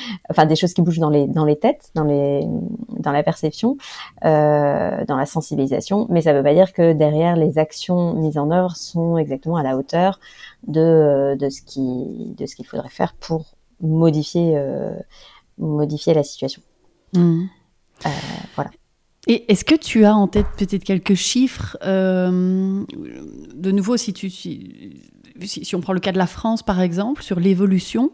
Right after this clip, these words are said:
Speaker 2: euh, peut-être en tonnage de, de traitement de déchets sur un pays comme la France, euh, entre, je sais pas moi, euh, euh, deux mille, euh,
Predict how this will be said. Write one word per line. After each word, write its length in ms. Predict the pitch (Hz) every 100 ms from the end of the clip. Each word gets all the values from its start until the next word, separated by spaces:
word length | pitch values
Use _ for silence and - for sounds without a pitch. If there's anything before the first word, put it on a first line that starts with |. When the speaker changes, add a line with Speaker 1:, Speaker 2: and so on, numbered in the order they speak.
| -
Speaker 2:
euh, 360 | 185 180 170 165
peut-être 380 | - - - 165
en 40 |
tonnage 600 | - 214 196 214 262 240
de, 280 | 185 160 165
de 140 | 156
traitement 400 | 156 - 185 185
de 60 | 165
déchets 440 | 165 180 - 220
sur 220 | 269 196
un 80 | 165
pays 160 | 180 170
comme 160 | 170
la 80 | 170
France, 560 | 165 - 214 254 175 -
euh, 360 | 180 165 160 160 - -
entre, 520 | - 170 - 180 185 180
je 60 |
sais 40 | -
pas 80 | 165
moi, 200 | 196 165
euh, 420 | 160 165 170 - - - - - -
euh, 180 | -
deux 160 | 160 175
mille, 300 | 170 180 175
euh, 380 | 156 156 151